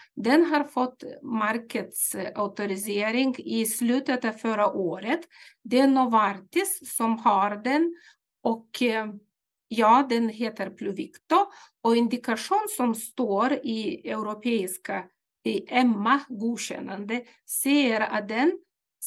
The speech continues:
är godkänd inom E U, inom emma,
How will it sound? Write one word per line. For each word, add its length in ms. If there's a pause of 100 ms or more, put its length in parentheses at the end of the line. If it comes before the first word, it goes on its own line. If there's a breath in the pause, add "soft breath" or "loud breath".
(180)
är 180
godkänd 640
inom 320
E 140
U, 300 (260)
inom 380
emma, 400